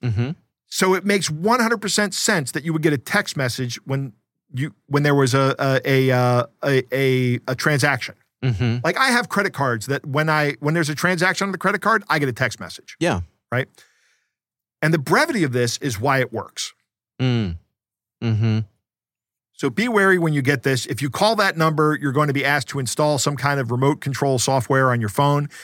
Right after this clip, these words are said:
Speaker 2: and they're just gonna try to transfer money out of their, out of your Venmo app. They already know that you have Venmo if you call them back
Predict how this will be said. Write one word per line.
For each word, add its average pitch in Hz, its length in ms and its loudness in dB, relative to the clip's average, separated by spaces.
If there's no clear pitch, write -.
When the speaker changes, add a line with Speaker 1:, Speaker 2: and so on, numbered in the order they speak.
Speaker 2:
and 123 80 -2
they're 139 80 4
just 170 220 2
gonna 160 140 2
try 143 200 0
to 131 60 0
transfer 139 380 -2
money 131 320 0
out 135 180 2
of 123 60 0
their, 120 240 2
out 135 140 2
of 131 60 0
your 120 100 2
Venmo 123 460 2
app. 113 220 0
They 131 80 2
already 156 220 4
know 160 180 4
that 147 100 -4
you 139 60 0
have 135 140 2
Venmo 135 400 0
if 120 80 -8
you 113 60 -6
call 135 180 0
them 123 100 -2
back 120 300 -2